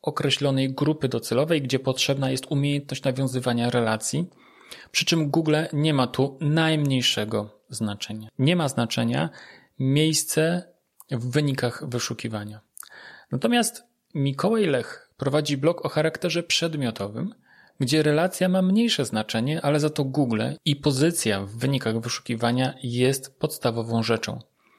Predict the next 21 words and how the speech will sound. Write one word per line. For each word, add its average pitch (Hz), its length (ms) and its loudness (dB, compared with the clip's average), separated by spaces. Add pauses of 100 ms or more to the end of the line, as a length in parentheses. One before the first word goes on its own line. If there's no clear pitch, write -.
(440)
Aneta 196 360 2
jest - 260 -2
ciepła 165 480 2
i 143 100 0
po 131 100 2
prostu 127 320 -4
uśmiechnięta, 123 720 0
kobieca, 113 600 0 (200)
a 147 100 0
Mikołaj 160 580 2 (360)
ma 143 340 2
umysł 131 640 0
analityczny, 131 920 0 (520)
kocha 139 280 0
analizę, 139 520 0
słupki 135 520 -2
i 117 40 -2
słowa 113 320 0
kluczowe. 110 480 -4 (1120)
Gdyby 151 340 2
Aneta 151 640 0